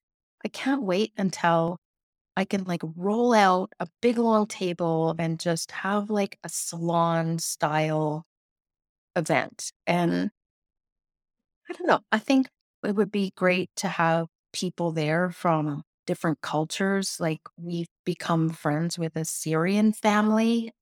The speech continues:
um, and they're new immigrants, and we met them through an organization called Friends of the Family. So it was initially a volunteer type of situation, and we be-, you know, we've become friends. And just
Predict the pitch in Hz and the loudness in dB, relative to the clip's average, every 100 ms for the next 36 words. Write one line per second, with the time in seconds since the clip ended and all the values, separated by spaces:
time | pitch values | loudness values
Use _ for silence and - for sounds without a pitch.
0 | - 180 170 160 160 165 - _ 170 170 | -4 -2 0 0 -2 -6 -14 _ 0 2
1 | 170 165 165 - 160 165 165 170 180 196 | 2 0 -2 -6 -6 -4 -4 -4 0 0
2 | 214 - 214 202 202 - 170 170 165 190 | 2 4 4 4 0 0 0 0 0 0
3 | 190 185 - 185 165 - - 170 160 165 | 2 0 0 -2 -4 -4 -4 -2 -2 -2
4 | 165 165 156 160 156 165 202 202 - 151 | -2 0 -2 -2 -4 -2 -2 -2 0 0
5 | 160 _ _ _ - - 165 165 165 160 | -2 _ _ _ -6 0 2 2 -2 -6
6 | - 160 135 175 262 381 _ _ _ - | -6 -2 -2 0 -4 -4 _ _ _ -2
7 | 226 247 240 247 262 - 320 190 - 185 | 2 4 6 4 4 2 2 2 0 -2
8 | 180 175 170 160 - 151 151 180 - 185 | 0 0 0 -2 -4 -4 -2 -4 -4 -4
9 | 180 170 - _ - - 175 190 160 160 | -2 -6 -8 _ -8 -8 -6 -6 -4 -4
10 | - 247 269 294 180 180 196 208 - 262 | -4 2 4 4 2 0 0 -2 -2 -8
11 | _ 285 202 180 220 247 - 294 - 427 | _ 4 4 4 0 -4 -2 -4 -2 0
12 | 175 165 - _ _ _ _ _ _ 220 | 0 -2 -12 _ _ _ _ _ _ 2
13 | 208 208 202 202 - _ _ _ 202 - | 4 4 2 0 -4 _ _ _ -4 2
14 | 330 - | 2 0